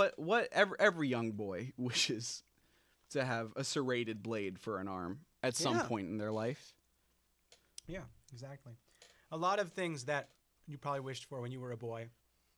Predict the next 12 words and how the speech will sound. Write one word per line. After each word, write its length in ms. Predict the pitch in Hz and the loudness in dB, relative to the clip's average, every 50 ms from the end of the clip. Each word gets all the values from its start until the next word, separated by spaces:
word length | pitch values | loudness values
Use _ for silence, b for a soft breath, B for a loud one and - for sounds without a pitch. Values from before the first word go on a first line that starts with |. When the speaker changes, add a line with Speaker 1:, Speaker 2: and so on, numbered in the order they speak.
| _ _ - | _ _ -18
Speaker 2:
if 140 | - 123 - | -16 -8 -2
you 80 | 160 165 | 0 0
ever 180 | 156 147 151 | 2 2 2
were 200 | 139 143 139 135 | 2 2 2 2
a 60 | 123 | 0
boy, 280 | 113 117 113 110 113 123 120 - - - _ b b b b b b b b b b b | -2 -4 -6 -6 -6 -8 -10 -14 -18 -20 _ b b b b b b b b b b b
um, 460 | 143 131 127 123 120 117 113 113 113 - _ _ _ _ _ _ _ _ _ _ _ _ _ _ _ _ _ _ _ _ _ _ - _ - | -4 -2 -2 -2 -2 -4 -8 -10 -14 -16 _ _ _ _ _ _ _ _ _ _ _ _ _ _ _ _ _ _ _ _ _ _ -20 _ -12
uh, 180 | 131 123 120 120 117 | -10 -10 -10 -10 -8
will, 260 | 127 135 139 135 135 127 | -8 -6 -6 -6 -8 -10
will 160 | 131 143 139 131 | -10 -10 -10 -10
come 180 | - 151 156 | -10 -12 -12
t-, 100 | 143 - | -12 -16